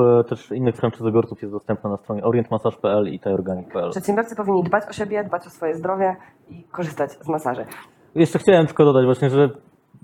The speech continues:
Speaker 1: ogromnym urokiem tej branży posiadania salonu masażu jest to, że się chodzi częściej na masaże.
Speaker 2: Tak.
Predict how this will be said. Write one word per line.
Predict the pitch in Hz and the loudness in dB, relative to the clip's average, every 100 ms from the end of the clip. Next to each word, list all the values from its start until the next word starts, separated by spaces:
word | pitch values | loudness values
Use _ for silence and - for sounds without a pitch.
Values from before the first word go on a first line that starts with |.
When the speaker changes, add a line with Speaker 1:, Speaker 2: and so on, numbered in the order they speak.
| - - | -18 -4
Speaker 1:
ogromnym | 143 170 196 180 170 | 4 6 8 6 6
urokiem | 147 175 - 135 | 6 6 6 4
tej | 135 | 4
branży | 120 123 127 | 4 4 2
posiadania | 139 135 139 139 131 | 0 2 4 4 4
salonu | 139 139 135 | 4 4 4
masażu | 127 139 131 | 4 4 4
jest | 120 - | 2 4
to, | 165 180 - - - | 2 0 -6 -18 -8
że | |
się | 135 | 0
chodzi | 139 135 | 2 2
częściej | 143 147 131 | 2 2 4
na | 127 | 4
masaże. | 120 104 - 127 | 4 2 4 2
Speaker 2:
Tak. | 113 220 | 6 4